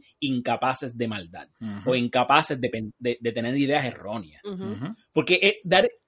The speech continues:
Speaker 1: o, al fin y al cabo, it's a disservice to them.
Speaker 2: Yeah.
Speaker 3: Ujú.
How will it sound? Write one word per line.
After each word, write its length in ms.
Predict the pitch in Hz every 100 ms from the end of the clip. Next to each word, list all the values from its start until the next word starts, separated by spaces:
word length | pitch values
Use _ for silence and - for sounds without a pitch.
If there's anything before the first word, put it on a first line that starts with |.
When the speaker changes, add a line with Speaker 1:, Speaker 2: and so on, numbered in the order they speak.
| -
Speaker 1:
o, 260 | 214 - _ -
al 160 | 180
fin 200 | - 220
y 20 |
al 120 | 226 226
cabo, 260 | 214 156
it's 120 | 131
a 40 | 135
disservice 640 | 123 135 - 147 131 123 -
to 120 | 117 95
them. 340 | 113 90 80
Speaker 2:
Yeah. 220 | 127 110 -
Speaker 3:
Ujú. 340 | 190 185 196